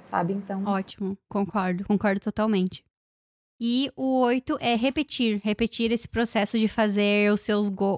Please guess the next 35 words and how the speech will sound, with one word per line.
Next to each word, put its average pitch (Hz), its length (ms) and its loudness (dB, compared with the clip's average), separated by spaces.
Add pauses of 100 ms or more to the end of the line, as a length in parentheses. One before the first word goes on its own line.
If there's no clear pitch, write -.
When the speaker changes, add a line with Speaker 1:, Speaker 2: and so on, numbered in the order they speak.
(100)
Speaker 2:
os 196 120 -2
seus, 196 340 0
as 202 80 -6
suas 214 180 -4
metas 208 340 -2
quanto 214 320 0
você 226 240 0
quiser. 226 360 2 (440)
Porque 240 200 2
como 247 120 4
a 254 60 6
gente 254 380 2
fala, 226 280 6
né, 202 120 6
como 214 160 4
eu 214 80 4
falei 214 320 4
ali 220 160 4
da 220 80 4
tecnologia, 226 840 2 (520)
no 226 120 6
começo 233 280 2
de 233 60 -2
dois 247 100 4
mil 240 100 6
e 254 40 6
vinte 247 120 2
e 269 60 4
dois 233 300 4
era 226 120 4
uma 247 100 6
meta 240 280 4
pra 277 160 2
mim, 269 200 4
mas 202 220 4